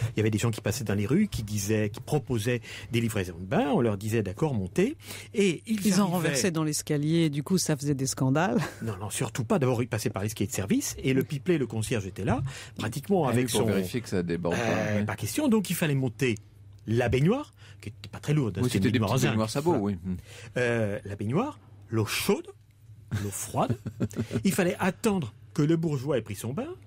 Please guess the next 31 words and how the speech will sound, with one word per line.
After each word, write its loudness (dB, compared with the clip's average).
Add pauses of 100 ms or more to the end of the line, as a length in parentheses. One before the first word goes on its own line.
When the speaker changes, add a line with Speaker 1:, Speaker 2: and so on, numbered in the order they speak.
(240)
Speaker 1:
qu'après -2
le 6
Speaker 3:
Généralement 4
Speaker 1:
bourgeois, 4
Speaker 3:
toute 2
la 2
famille. 0
Speaker 1:
la 2
bourgeoise, 2
les 4
enfants, 2
les 2
grands-parents, 2
et 0
cetera, 2
Speaker 3:
<laughs> -6
Speaker 1:
parce -2
qu'on 0
économisait 0
l'eau, -4 (160)
hein. -8 (580)
Et 0
ensuite, -2
il 2
fallait, 2 (200)
opération -2
inverse, -8
tout 2
redescendre, 0 (480)
toujours -8 (180)
sans -6